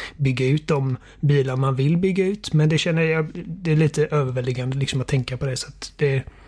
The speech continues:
men sen så, alltså jag... Jag använder ju knappt skill points i de föregående spelen ändå. Så att, eh, det är bara så här nitpicks. Det är...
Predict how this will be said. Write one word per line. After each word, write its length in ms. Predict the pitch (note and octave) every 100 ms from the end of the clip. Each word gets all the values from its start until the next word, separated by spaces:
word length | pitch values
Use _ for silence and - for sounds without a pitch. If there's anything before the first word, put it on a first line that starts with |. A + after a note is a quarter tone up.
| - - _ - _ _ _ _ _ _ _
men 100 | F#3+
sen 180 | A3 F3
så, 80 | E3+
alltså 200 | D3+ E3
jag... 340 | D3+ D3+ - - - _ _ _ _ _ _ _ _ _ _ _ _
Jag 180 | - E3
använder 340 | F3 C3 A#2+ F3
ju 60 |
knappt 280 | E3+ D3 -
skill 160 | C3+ A#2+
points 280 | C3 B2 C3+
i 40 |
de 140 | B2+
föregående 420 | A#2 B2+ B2 B2+ B2+
spelen 320 | C#3+ B2 B2+
ändå. 320 | B2 A#2+ B2 - -
Så 140 | -
att, 220 | C3 - - - - - - _ _ _ _ _ _ _
eh, 300 | C#3 B2+ B2+ F3+
det 140 | C#3
är 60 | C#3
bara 180 | C#3 B2+
så 120 | C3+
här 80 | B2+
nitpicks. 640 | B2+ - C#3+ C3+ - -
Det 140 | F#3 C#3+
är... 260 | C3+ C3